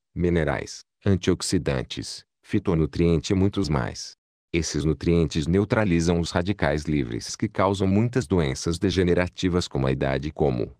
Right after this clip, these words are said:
o câncer, catarata e degeneração macular. Além disso, o caqui é uma boa notícia para aqueles que querem perder peso,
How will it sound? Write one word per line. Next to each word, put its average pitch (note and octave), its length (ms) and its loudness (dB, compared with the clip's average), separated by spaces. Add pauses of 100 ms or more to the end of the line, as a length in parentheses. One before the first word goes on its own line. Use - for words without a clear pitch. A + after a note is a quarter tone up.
(180)
o G#2+ 80 0
câncer, F2+ 420 0
catarata D2+ 560 0
e D#2+ 80 0
degeneração F#2 720 2
macular. F2+ 560 0 (400)
Além C2+ 260 -2
disso, D2 460 -4 (220)
o F#2 80 -2
caqui G#2 300 0
é G#2 40 4
uma A2 140 2
boa D#2+ 240 0
notícia D#2+ 500 -2
para D2 200 0
aqueles F2 300 -2
que F#2 120 -4
querem D#2 320 -2
perder F#2+ 360 0
peso, C#2+ 380 0